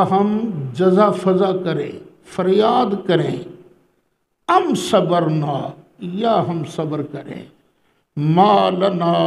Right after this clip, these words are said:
मिन महीस, तो हमारे लिए कोई पनाह की जगह नहीं है,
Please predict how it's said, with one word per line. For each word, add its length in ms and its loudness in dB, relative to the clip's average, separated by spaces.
मिन 520 -4
महीस, 1040 -6
तो 80 -4
हमारे 500 2
लिए 480 2
कोई 400 4
पनाह 340 -2
की 220 -10
जगह 320 -6
नहीं 280 -8
है, 160 -14